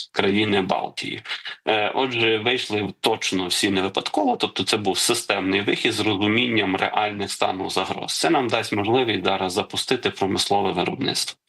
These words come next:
Це надзвичайно важливо. Застосува-, і окремо в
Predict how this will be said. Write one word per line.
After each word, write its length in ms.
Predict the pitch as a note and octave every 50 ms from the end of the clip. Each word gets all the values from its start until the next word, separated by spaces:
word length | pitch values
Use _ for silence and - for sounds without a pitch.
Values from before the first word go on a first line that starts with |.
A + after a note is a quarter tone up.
| - - - - -
Це 120 | - B2
надзвичайно 800 | A#2 A#2+ B2+ C3 B2 A2 G2 G2 F#2+ - G#2+ G2 G2 F#2 E2+ F2 F2
важливо. 600 | F#2 F2+ - - - - - - - - - - -
Застосува-, 800 | F#2+ - G#2 - - - - - - - A#2 C3+ - - -
і 440 | A2 G#2+ G2 F#2 G#2 G2+ G#2+ A2 - - - - - - - -
окремо 680 | A2 A2 - - B2 A#2+ A#2+ A2+ G#2 G2+ G2 F#2+ F#2
в 140 | F2+ E2+